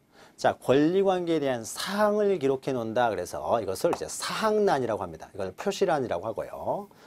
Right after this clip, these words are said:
부동산을 표시하기 때문에 다시요, 표시란이라고 하고요. 부동산을 표시하니까. 그 다음에 권리관계에 관한 사항을 기록한다 그래서 여기를 사항란 이렇게 합니다. 사항란.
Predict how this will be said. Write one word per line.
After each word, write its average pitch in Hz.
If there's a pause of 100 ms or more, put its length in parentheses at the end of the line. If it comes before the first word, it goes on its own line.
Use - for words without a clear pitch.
(120)
부동산을 135
표시하기 139
때문에 98 (140)
다시요, - (380)
표시란이라고 147
하고요. 85 (1400)
부동산을 113
표시하니까. 117 (440)
그 147
다음에 156
권리관계에 170
관한 123
사항을 202
기록한다 131
그래서 92
여기를 98
사항란 185
이렇게 95
합니다. 85
사항란. 95